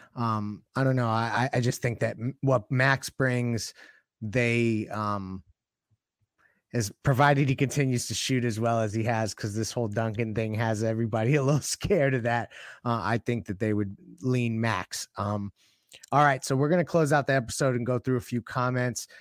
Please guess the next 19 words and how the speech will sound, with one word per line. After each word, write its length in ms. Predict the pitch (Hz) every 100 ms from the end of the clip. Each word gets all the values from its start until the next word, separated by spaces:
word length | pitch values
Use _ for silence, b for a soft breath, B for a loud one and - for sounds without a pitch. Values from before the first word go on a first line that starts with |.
| B B _
Obviously, 480 | 131 135 135 123 131
this 240 | 120 123 127
was 140 | 113
a 40 |
disappointing 720 | 110 107 120 117 - 123 117
night 240 | 120 120 120
for 100 | 123
the 80 | 120
Miami 380 | 117 117 113
Heat. 260 | 110 123 110
They 120 | 113
do 180 | 113 135
go 180 | 135 131
back 280 | 123 120 -
home 200 | 127 117
for 200 | - 120
a 40 |
three-game 540 | - 120 120 123 120
homestand, 720 | 101 117 113 - 120 117 113